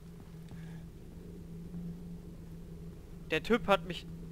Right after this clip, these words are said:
nochmal. Das ist genau der. Du bist so ein scheiß Feigling. Du bist so ein Drecksack. Alter,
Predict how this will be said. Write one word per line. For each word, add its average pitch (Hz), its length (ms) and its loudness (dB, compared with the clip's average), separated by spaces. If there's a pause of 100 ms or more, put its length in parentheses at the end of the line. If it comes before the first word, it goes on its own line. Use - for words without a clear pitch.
(280)
nochmal. 165 840 8 (920)
Das 165 180 0
ist 160 140 12
genau 175 320 12
der. 156 220 10
Du - 360 -2
bist - 120 -4
so - 80 0
ein 151 100 0
scheiß 156 300 4
Feigling. 139 460 2 (1800)
Du - 80 -4
bist - 320 -2
so 185 280 8
ein 165 300 10 (160)
Drecksack. 151 440 4 (4000)
Alter, 170 340 -4